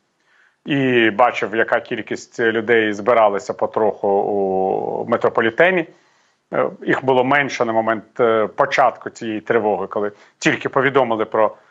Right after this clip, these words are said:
калібри. Однак після того, як, е, інформація з'явилася про перше потрапляння ракет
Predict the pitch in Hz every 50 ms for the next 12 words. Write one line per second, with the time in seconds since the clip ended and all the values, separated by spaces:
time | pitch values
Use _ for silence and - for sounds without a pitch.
0 | _ _ - 175 180 170 160 151 117 127 123 123 127 123 139 135 123 - - 135
1 | 113 - 147 127 - 147 127 127 127 120 - - _ - 139 131 123 120 120 120
2 | 120 131 131 123 - - 131 123 123 120 117 - - 127 113 98 117 123 117 123
3 | 117 113 104 - 117 - - 117 113 - 131 120 - - - - 135 123 - 139
4 | 127 - - 135 127 117 110 104 104 104 101 107 - - 117 101 - -